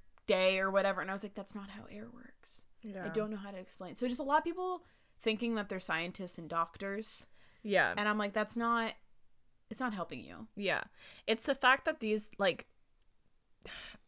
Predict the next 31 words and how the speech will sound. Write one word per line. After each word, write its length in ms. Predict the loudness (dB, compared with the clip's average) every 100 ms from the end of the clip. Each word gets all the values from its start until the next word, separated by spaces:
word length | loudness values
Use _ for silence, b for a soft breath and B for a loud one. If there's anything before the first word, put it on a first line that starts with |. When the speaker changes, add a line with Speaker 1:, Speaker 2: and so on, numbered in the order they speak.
| -16 -6
Speaker 2:
all 180 | 2 4
the 60 | 4
platforms 680 | 4 2 2 -4 -2 -2 -2
that 240 | -2 -2 -4
we 140 | -2
have 140 | 0 0
access 420 | -2 -2 -6 -6
to 400 | -4 -2 -2 -4 B B B -4
give 200 | 0 2
us 140 | 2
the 100 | 0
ability 400 | 0 0 0 -2
to 120 | -4
be 260 | -8 -6 -2
our 140 | -2 -2
own 260 | -6 -8
journalist, 640 | -8 -6 -4 -2 -4 -4 -10 _
and 300 | -4 -4 -8 -8
that's 240 | -8 -6 -4
not 240 | -4 -4 -8
your 200 | -12 -12 -14 _
job. 320 | -8 -6 -6 -8 _ -8
Speaker 1:
Yeah. 200 | -4 -4 -8 -20 _ _ _ _ _
Speaker 2:
You're 180 | -6 -4
not, 200 | -2 -4 -8 _ _ -10
you 120 | -6
don't 140 | -4
need 180 | -6 -8
to 60 | -8
be, 140 | -6
like, 340 | -2 -2 -4